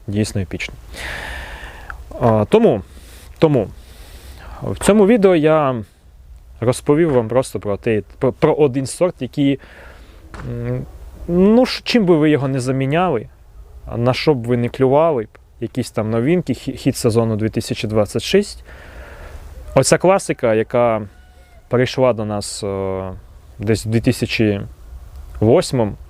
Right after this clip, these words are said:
десь в дві тисячі десятому році вже так, більш-менш за неї трошки вже почали люди знати. Мені здається, найближчі там десять-п'ятнадцять років ви особливо цей сорт нічим не заміните в городі. Тому що там так підібрані круто характеристики,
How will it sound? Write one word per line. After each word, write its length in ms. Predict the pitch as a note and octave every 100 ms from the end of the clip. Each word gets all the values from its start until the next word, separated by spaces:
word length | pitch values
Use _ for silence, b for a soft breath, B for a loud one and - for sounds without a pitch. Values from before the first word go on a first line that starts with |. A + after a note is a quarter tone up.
| -
десь 140 | G#2+
в 20 | G2
дві 120 | A2
тисячі 360 | B2 - -
десятому 500 | G#2 A2 E3+ E3+ C#3+
році 260 | C3+ C3 A#2+
вже 340 | G#2 G#2 G2+ F#2+
так, 180 | G2+ -
більш-менш 500 | G2+ G#2+ - G#2+ G2
за 120 | G2+
неї 200 | G2 G2+
трошки 320 | G2+ G2 -
вже 120 | G2 G2
почали 420 | G2+ - G2+ G2+
люди 240 | G#2 G2+
знати. 320 | G2 G2 - B B B B B B B - E3+ - - - - - -
Мені 420 | A2+ A#2 D#3+ G#3
здається, 320 | D3+ F#3 D#3
найближчі 420 | C#3+ C3+ E3 -
там 280 | - B2 A2
десять-п'ятнадцять 960 | A2+ C#3 - G2 - - - A2+ G#2+ F3
років 340 | E3 - A2+
ви 100 | A2
особливо 420 | A2+ A2 B2 B2+
цей 140 | - -
сорт 240 | A#2+ -
нічим 300 | G#2 - G2
не 80 | F#2+
заміните 440 | G2 F#2 F2 E2
в 60 | F2
городі. 280 | F2+ E2+ - - B B B B B B B
Тому 240 | - C3 D3
що 120 | C#3+
там 280 | - D3+ C3
так 220 | - A#2+ -
підібрані 800 | B2 A#2 B2+ A2 G#2+ G#2+ G#2 G2 F#2 - - -
круто 340 | - D3 B2+ -
характеристики, 920 | A#2 A2 - D#3 A#3 - C#3 G2+